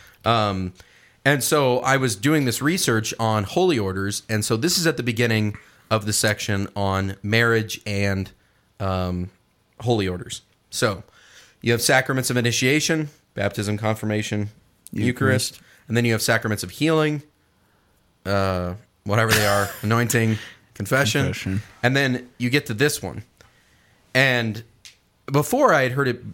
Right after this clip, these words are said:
Speaker 1: called, you know, sacraments of vocation or sacraments of mission. Okay, fine. This is called sacraments at the service of communion. And this is the paragraph that kind of
Speaker 2: Is it fifteen thirty-four?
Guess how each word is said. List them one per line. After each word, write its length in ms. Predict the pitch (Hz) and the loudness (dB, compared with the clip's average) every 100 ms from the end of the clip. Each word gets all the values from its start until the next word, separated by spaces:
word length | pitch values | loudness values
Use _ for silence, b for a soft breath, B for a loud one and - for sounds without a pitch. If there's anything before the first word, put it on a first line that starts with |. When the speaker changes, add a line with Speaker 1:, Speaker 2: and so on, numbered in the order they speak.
| - | -8
Speaker 1:
called, 320 | - 123 113 | 0 2 2
you 60 | 110 | 0
know, 80 | 101 | 0
sacraments 800 | - 127 123 123 110 101 - - | 2 2 2 0 0 0 -4 -2
of 160 | 107 95 | -2 0
vocation 760 | 104 98 139 139 127 143 135 | -2 -2 0 0 2 2 2
or 140 | 123 104 | 0 -2
sacraments 760 | - 110 107 107 101 92 - - | 0 0 0 0 -2 -2 -6 -4
of 180 | 98 92 | -4 0
mission. 480 | 104 98 - 90 92 _ - | -2 0 -4 -8 -10 _ -12
Okay, 200 | 101 90 | -8 -10
fine. 300 | - - 107 b b b b b b | -10 -14 -18 b b b b b b
This 180 | 143 185 | 0 0
is 100 | 147 | 0
called 360 | 139 131 113 | 2 2 0
sacraments 720 | - 139 131 - 143 135 127 - | 0 2 2 2 0 0 -2 -4
at 100 | 104 | -4
the 80 | 110 | -2
service 540 | - 117 107 101 92 | 0 2 0 0 -2
of 240 | - 95 - | -4 -6 -6
communion. 480 | - 95 82 67 - _ b b b b | -6 -6 -6 -12 -20 _ b b b b
And 160 | 113 120 | 0 2
this 140 | 156 | 2
is 100 | 170 | 2
the 80 | 143 | 0
paragraph 720 | 123 120 107 101 101 101 - _ | 2 2 2 2 2 0 -2 _
that 320 | 98 101 92 B B B B | -2 0 0 B B B B
kind 200 | - 113 | -4 -2
of 100 | 95 120 | 0 2
Speaker 2:
Is 80 | |
it 100 | 117 | 2
fifteen 380 | 107 143 - 139 | 4 0 4 2
thirty-four? 540 | 139 143 123 127 151 | 4 2 2 2 2